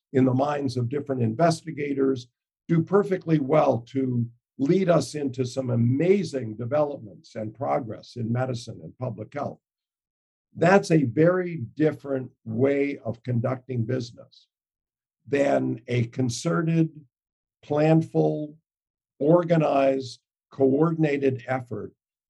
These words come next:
to ask and answer in real time the questions that need to be dealt with. I'll give you an example in public health. We are all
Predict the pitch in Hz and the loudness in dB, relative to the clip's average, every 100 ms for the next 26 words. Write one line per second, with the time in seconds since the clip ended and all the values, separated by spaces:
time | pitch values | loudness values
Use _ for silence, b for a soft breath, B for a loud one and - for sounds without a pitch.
0 | - 127 135 170 165 - 180 160 139 131 | -12 -8 0 0 0 -2 -2 -2 -2 -2
1 | 127 - 135 120 123 _ - 113 104 113 | -2 -4 -2 -2 -4 _ 0 0 2 6
2 | 160 190 - 123 123 110 104 110 _ _ | 6 6 4 -6 -6 -8 -10 -12 _ _
3 | _ - 123 123 160 160 - 147 127 127 | _ -4 -4 4 6 6 0 -10 -6 -6
4 | 104 123 120 117 113 95 110 - - - | -4 -2 -2 -4 -4 -2 -4 -6 -12 -20
5 | _ _ _ _ _ _ _ _ _ _ | _ _ _ _ _ _ _ _ _ _
6 | _ 180 180 226 202 196 180 139 120 139 | _ 2 4 4 6 4 4 0 -2 -2
7 | 151 151 117 - 131 123 139 123 120 120 | -2 -4 -12 -8 -8 -4 -2 -2 -4 -4
8 | 113 87 - 139 202 - 151 147 151 160 | -6 -6 -8 -2 -2 2 0 2 4 8
9 | 180 180 165 | 8 8 2